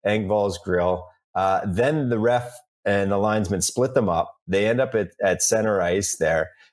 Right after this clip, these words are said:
Uh, and Durzi just won't let it go. Um, and I think Engvall is, isn't really that type of player. I don't think he meant, uh, to cause any harm. And, and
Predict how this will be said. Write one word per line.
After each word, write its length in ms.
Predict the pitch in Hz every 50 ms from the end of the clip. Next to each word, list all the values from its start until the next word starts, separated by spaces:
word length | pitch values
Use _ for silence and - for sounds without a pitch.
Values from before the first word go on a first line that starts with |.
| _ _ _
Uh, 280 | 95 95 92 92 92 - - - _ _ _ _
and 320 | - 110 107 101 101 90 90
Durzi 340 | 117 123 139 131 147 143 110
just 200 | 110 113 - -
won't 160 | 110 104 87
let 140 | 98 92 85
it 120 | 78 -
go. 320 | 90 95 110 - - - - _ _ _ _ _ _ _ _
Um, 460 | 95 92 92 92 92 90 85 87 90 - -
and 160 | 104 95 98
I 60 | 98
think 280 | - 127 123 113 - -
Engvall 600 | 117 117 127 123 139 139 135 131 127 - - 107
is, 240 | 110 113 104 - _ -
isn't 340 | 113 110 170 160 123 - -
really 380 | 101 101 107 123 143 151 156
that 200 | 135 127 113 110
type 180 | - 113 104 113
of 100 | 98 -
player. 440 | - 90 90 95 101 110 123 131 120 -
I 80 | 110
don't 160 | 120 160 160
think 180 | - - 139 123
he 140 | - 123 101
meant, 400 | 87 82 92 95 107 120 117 - - - - _ _ _ _ -
uh, 280 | 95 98 95 92 90 87
to 140 | - - -
cause 360 | - - 98 98 104 95 101
any 160 | 101 98 92
harm. 400 | 82 90 92 92 92 98 98 95
And, 160 | 90 85 -
and 240 | - 92 90 85